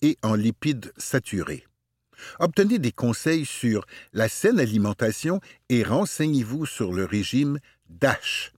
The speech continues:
qui peut vous aider à réduire votre pression artérielle, et sur le régime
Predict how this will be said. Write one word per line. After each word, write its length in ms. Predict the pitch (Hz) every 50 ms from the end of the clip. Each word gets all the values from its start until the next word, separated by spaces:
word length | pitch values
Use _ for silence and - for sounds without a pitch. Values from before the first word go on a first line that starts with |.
| _ _ _ _ _ _ _ _ _ _ _
qui 140 | - 147 135
peut 180 | - - 160
vous 280 | 147 107 104 101 92 107
aider 280 | 104 92 117 123 113
à 60 | 95 90
réduire 420 | 90 92 92 82 92 107 110 92
votre 300 | 78 85 - - 85 78
pression 440 | - - - 90 85 - - 104 90
artérielle, 600 | 82 - - - 120 101 117 123 131 131 135 131 - - - - - -
et 120 | 135 147
sur 320 | 139 - - - 180 160 151
le 200 | 131 123 117 110
régime 460 | 110 131 120 104 131 165 175 170